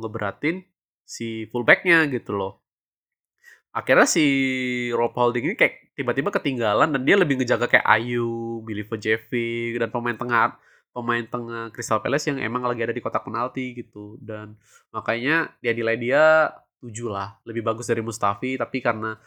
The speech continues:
eh, tidak sesolid itu juga,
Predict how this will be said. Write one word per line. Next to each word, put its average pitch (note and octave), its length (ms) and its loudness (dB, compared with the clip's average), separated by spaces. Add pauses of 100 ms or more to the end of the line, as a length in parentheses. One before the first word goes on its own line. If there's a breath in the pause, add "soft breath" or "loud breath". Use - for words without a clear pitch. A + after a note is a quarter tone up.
(880 loud breath)
eh, A2+ 460 2 (400)
tidak B2 240 4
sesolid A#2+ 400 -2
itu A#2 400 -6
juga, A#2+ 560 -2